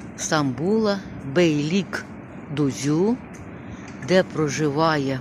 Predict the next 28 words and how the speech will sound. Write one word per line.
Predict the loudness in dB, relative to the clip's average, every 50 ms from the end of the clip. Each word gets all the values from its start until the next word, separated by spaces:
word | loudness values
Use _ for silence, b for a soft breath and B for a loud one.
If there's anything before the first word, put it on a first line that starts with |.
| -4 0
приблизно | 4 4 6 6 4 2 4 6 6 6 6 6 4 2 0 0 0 0 0 -2 -4 B B B B B B B B B -6 -4
двісті | -2 0 2 2 2 2 2 0 -4 -4 -2 0 0 0 0 -2 B B B B B B -14 -12 -6 -2
тридцять | -2 0 2 2 2 2 0 -2 -4 2 6 6 6 6 4 -4 -8 B B B B B B B B B -12 -6
тисяч | 2 4 4 4 4 2 2 0 2 0 0 -4 -4 -8 -12 -8 -6 -2
населення. | 0 0 0 0 -2 -6 -4 -2 0 0 0 0 0 2 2 2 2 0 -2 -4 -8 -12 -12 -12 -14 -14 -14 -14 B B B B B B B B B B -4
Ну, | -4 -2 -2
це | 0 0 0 0
ж | 0
ви | -2 -2
знаєте, | -2 -2 -2 -2 -2 -2 -4 -6
тільки | -4 -4 -6 -4 -2 -2
я | 0 0
могла | -2 -4 -6 -6 -6 -6 -6 -6 B B B B B B B B B -2
дійти | 2 2 2 2 0 -2 0 0
на | 2 0 -2
пустир | -2 -6 -8 -6 0 2 2 2 4 2
і | 0 -2
знайти | 0 0 0 0 -2 -2 -2 -2
його. | 0 0 0 0 0 -2 -2 B B B B B B B B -14 -14 -8 -6
Вон | -6 -6
собачі | -4 -4 -4 -4 -2 -2 -2 -2 0 -2 -2
будки, | 0 0 0 -2 -2 -2 -6 -6 -4
щоб | -4 -4 -4 -2
вони | 0 0 2 2 2
на | 2 0
мене | 2 2 2 2
не | 2 2 0
напали, | 2 0 0 -2 -2 -2 0 0 0 0 -2 -4